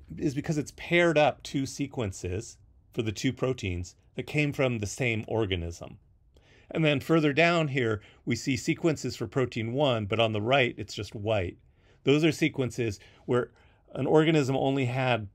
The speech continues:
um, homologous sequence for protein one. And then over here,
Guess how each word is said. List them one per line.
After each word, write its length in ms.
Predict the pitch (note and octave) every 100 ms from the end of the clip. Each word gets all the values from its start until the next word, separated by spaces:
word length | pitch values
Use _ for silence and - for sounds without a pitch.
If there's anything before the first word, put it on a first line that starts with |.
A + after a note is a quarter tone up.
| _
um, 560 | - G#2 G2 F#2+ G2 F#2+ -
homologous 640 | - A2+ A2+ B2 G#2+ G#2
sequence 580 | - G#2+ - A2+ B2+ - -
for 100 | -
protein 540 | G2+ A#2 G2+ G2 F#2 G2+
one. 380 | G#2+ E2 F2+ - _ _ _ -
And 160 | A2
then 140 | A#2 A2
over 240 | G#2+ A2
here, 180 | G2+